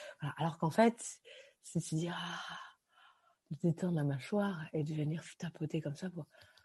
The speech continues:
pour détendre, être complètement, euh, complètement détendu. Et où justement de, euh, de se laisser aller, quoi. Et c'est, et c'est assez rigolo parce qu'effectivement, eux, je les vois, euh, partir comme des, comme des fusées parce qu'on n'a pas tellement,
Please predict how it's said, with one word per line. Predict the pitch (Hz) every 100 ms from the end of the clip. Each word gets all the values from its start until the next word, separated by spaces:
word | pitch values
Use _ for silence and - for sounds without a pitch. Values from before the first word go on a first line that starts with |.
| _ _
pour | 165 160
détendre, | 170 - 185 160
être | 151 -
complètement, | 196 190 180 190
euh, | 175 160 156 165 156 - -
complètement | 185 190 190
détendu. | 180 170 165 160 - - - - - - _ -
Et | 170 160
où | 135
justement | 131 160 185
de, | 147
euh, | 123 117 - 156 139 131 123 - - _ _ - - - -
de | 147
se | - 170
laisser | 156 -
aller, | 151 170
quoi. | - 123 _ _ _ _ _ _
Et | 156
c'est, | 123 175
et |
c'est | 165 190
assez | 185 254
rigolo | 208 233 170
parce | 156
qu'effectivement, | 160 170 151 185 226
eux, | 202 202
je |
les | 180
vois, | 175 196 165
euh, | 151 139
partir | 131 - - 220 -
comme | 180 160
des, | 143 139 131 127 - - - - - _ -
comme | 185
des | 180
fusées | 180 226 453
parce | 453
qu'on | 220
n'a | 185
pas | - 277
tellement, | 262 226 220 233 262